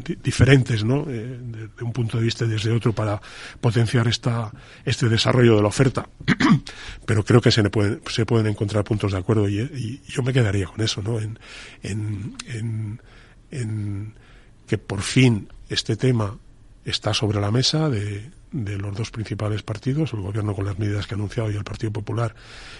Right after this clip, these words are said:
con la iniciativa de, de la reunión de Asturias, y que, y que esperemos que en los próximos meses haya acercamientos que nos permitan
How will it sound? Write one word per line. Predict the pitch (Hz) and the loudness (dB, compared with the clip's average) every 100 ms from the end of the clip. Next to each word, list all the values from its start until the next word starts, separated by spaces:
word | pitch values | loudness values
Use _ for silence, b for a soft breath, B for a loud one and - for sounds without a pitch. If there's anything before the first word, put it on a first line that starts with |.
| - | -8
con | - | -2
la | 104 | 0
iniciativa | 101 - 95 110 104 | 0 -4 -2 0 0
de, | 101 101 101 - B B B B - | 0 -2 -6 -10 B B B B -8
de | 107 | -2
la | 104 | 0
reunión | 107 104 107 | 0 2 2
de | 104 | 0
Asturias, | 101 - 135 139 165 - B B B B - | -2 2 4 4 2 -6 B B B B -2
y | 160 | -2
que, | - 117 104 104 101 98 104 - - | 0 0 2 2 0 -4 -10 -16 -14
y | 123 | -12
que | - 95 | -6 -6
esperemos | - 104 110 110 - | -2 0 2 2 0
que | |
en | 110 | -2
los | 104 | -2
próximos | - 110 - 107 107 | -4 -4 0 0 0
meses | 107 - 120 113 | 0 0 0 0
haya | 104 104 | -2 -4
acercamientos | - 95 104 107 113 120 107 | -6 -6 -4 -2 0 0 -2
que | 107 | -4
nos | 98 | -6
permitan | 101 101 104 113 110 | -6 -4 -2 -2 -2